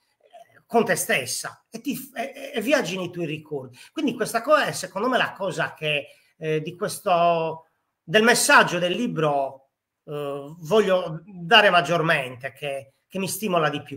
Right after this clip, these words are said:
e pensare che era rimasta un po' sopita, perché io stavo pensando solo al prodotto finito, no?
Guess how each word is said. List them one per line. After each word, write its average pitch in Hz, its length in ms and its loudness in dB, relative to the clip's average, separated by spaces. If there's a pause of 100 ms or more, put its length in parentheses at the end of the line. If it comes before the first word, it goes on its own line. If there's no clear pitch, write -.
(160)
e 269 140 -2
pensare 285 480 6
che 196 180 -2
era 151 420 4
rimasta 190 680 2 (220)
un 180 80 -8
po' 240 140 0
sopita, 147 840 -8 (220)
perché 185 540 -6
io 269 120 2
stavo - 480 -4 (100)
pensando 226 420 -2
solo 220 200 0
al 156 140 2
prodotto 175 360 -4
finito, 160 600 -10
no? 165 260 -2